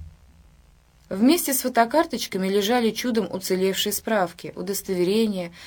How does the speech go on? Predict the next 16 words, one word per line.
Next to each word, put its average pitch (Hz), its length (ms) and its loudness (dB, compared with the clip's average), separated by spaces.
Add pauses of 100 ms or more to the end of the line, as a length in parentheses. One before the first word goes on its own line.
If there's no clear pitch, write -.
(160)
мандаты 226 480 4
партийных 202 560 2
конференций, 175 840 -4 (240)
благодарности, 208 1000 2 (260)
выписки 214 440 -2
из 190 120 0
приказов 190 600 2
о - 120 -4
премировании. 180 880 -4 (520)
Среди 214 420 0
этих 247 220 0
пожелтевших 214 680 2
бумаг 214 440 2 (320)
Киму 262 240 4
попался 196 480 4
листок 185 520 -4